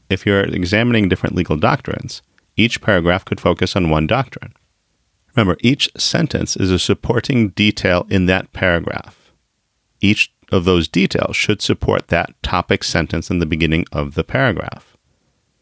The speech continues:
Now, when you write paragraphs, the topic sentence doesn't always have to be at the beginning, but when you're writing a legal research paper, it makes it much easier to have that topic sentence as the first sentence of the paragraph. All of the following sentences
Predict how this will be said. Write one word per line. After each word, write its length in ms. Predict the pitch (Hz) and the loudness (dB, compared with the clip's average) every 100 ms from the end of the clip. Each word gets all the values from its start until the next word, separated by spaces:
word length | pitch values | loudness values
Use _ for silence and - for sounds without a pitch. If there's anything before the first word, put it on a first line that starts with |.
| _ _ _ - | _ _ _ -2
Now, 260 | 98 95 | 2 2
when 200 | - 104 | 2 2
you 160 | 98 98 | 4 4
write 260 | 107 - - | 2 0 -4
paragraphs, 540 | 175 156 104 98 - | 0 2 2 -2 -4
the 140 | - - | -8 -4
topic 300 | 120 110 - | -2 -2 -2
sentence 300 | 110 107 - | 0 0 0
doesn't 280 | 101 104 | -2 0
always 280 | 104 101 92 | 2 2 2
have 120 | 92 | 0
to 80 | - | 0
be 140 | 87 85 | 0 0
at 100 | - | -2
the 80 | |
beginning, 680 | 78 80 82 139 123 69 62 - _ | -2 -2 0 0 2 -2 -6 -16 _
but 140 | - 87 | -6 -2
when 160 | 90 | 2
you're 120 | 87 | 2
writing 380 | 87 92 - 90 | 4 2 2 -2
a 120 | 76 80 | 0 0
legal 340 | 87 92 82 | 2 4 4
research 460 | 123 208 - 73 - | 4 2 2 0 0
paper, 340 | 82 82 80 | -2 -2 -4
it 140 | - - | -2 -2
makes 240 | 90 - | -2 -2
it 100 | - | -4
much 360 | 87 90 - - | 0 0 0 0
easier 500 | 92 85 78 78 80 | 2 4 2 0 -2
to 80 | - | -2
have 140 | 82 80 | -2 0
that 160 | - | -4
topic 360 | - 85 - - | -2 -4 -2 -4
sentence 460 | - 82 82 80 - | -2 -2 -4 -6 -6
as 180 | 82 76 | -6 -4
the 140 | - | -6
first 360 | - - 82 - | -4 -2 0 0
sentence 400 | 80 - 78 - | -2 -2 -6 -4
of 60 | |
the 80 | 78 | -4
paragraph. 600 | - 135 107 - - - _ _ _ _ _ _ | -2 0 0 -4 -8 -14 _ _ _ _ _ _
All 160 | 92 90 | 2 2
of 120 | 95 | 2
the 100 | 92 | -2
following 400 | - 175 175 92 | 0 2 2 0
sentences 640 | - 82 80 80 85 80 | 0 -2 -2 -4 -4 -4